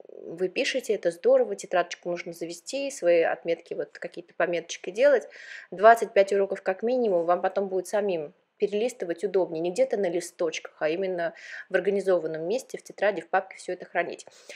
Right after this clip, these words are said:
И посмотрите, пожалуйста, тоже на это спряжение, посмотрите на окончание и попробуйте сделать какую-то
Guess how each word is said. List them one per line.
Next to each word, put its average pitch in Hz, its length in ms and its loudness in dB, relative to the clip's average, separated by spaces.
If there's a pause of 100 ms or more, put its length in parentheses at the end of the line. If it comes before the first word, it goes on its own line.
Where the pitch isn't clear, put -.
И 254 100 0
посмотрите, 262 560 2
пожалуйста, 247 500 4
тоже 202 480 4
на - 80 0
это 214 160 4
спряжение, 202 560 -2
посмотрите 208 520 -2
на 180 100 2
окончание 185 580 0
и - 20 -10
попробуйте 220 500 0
сделать 196 300 0
какую-то 208 520 0